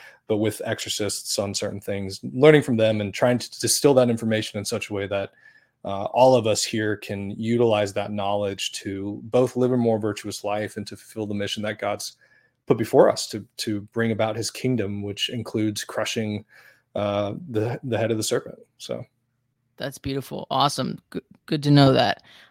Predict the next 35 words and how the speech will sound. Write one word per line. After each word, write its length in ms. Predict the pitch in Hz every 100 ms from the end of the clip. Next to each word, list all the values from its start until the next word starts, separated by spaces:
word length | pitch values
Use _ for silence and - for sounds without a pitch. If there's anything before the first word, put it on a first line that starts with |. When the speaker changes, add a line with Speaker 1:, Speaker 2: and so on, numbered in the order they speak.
| -
Speaker 2:
Uh, 460 | 131 127 131 131 - -
well, 160 | 147
it's 200 | 151 156
great 220 | - 175
having 300 | 170 165 160
you 120 | 156 147
on. 340 | 147 151 151 -
Uh, 460 | 147 139 135 131 -
for 260 | - 156 147
everyone 640 | 147 160 160 151 147 147
watching, 560 | - 143 143 143 - 147
please 500 | - 165 156 156 147
like, 420 | - 139 143 147 -
share, 440 | - 147 139 139
comment, 480 | - 135 139 143 -
and 180 | 135 135
subscribe 800 | 156 - - 139 135 135 139 135 _ _
so 240 | - 139 131
we 140 | 135
can 300 | - 131 131 -
beat 240 | 143 -
the 140 | 110
algorithm. 680 | 131 135 135 147 143 139 143 - - - _ -
Speaker 1:
Mm. 60 |
Speaker 2:
Uh, 500 | - 135 76 73 76 - _ _
so 480 | - 170 165 160 - _
it 140 | 175 -
seems 260 | 240 247
to 120 | -
me 200 | 208 190 175
that 280 | 160 147 -
this, 480 | 156 151 - - - -
this, 380 | 151 143 147 -
this 200 | 160 151
book 460 | - 160 151 -